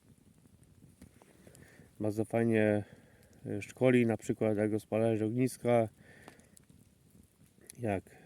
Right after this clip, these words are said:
yy, na przykład, no, ogólnie przebywać w dziczy, chociaż zwykły spacer z psem jest dobry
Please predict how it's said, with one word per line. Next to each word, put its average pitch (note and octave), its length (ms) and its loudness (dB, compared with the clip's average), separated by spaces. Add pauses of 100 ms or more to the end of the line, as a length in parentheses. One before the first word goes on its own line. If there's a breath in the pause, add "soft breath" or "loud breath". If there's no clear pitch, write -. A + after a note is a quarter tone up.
(100)
yy, F#2 440 -4 (300 soft breath)
na G2 100 -6
przykład, G#2+ 420 -2 (680 loud breath)
no, B2 80 4
ogólnie C3 340 6
przebywać A2 460 0
w G#2+ 60 -8
dziczy, A#2 340 -2
chociaż G#2+ 300 0
zwykły G#2+ 480 -2
spacer A#2 360 -4
z - 80 -14
psem C3 380 4
jest G2+ 160 2
dobry A2 440 2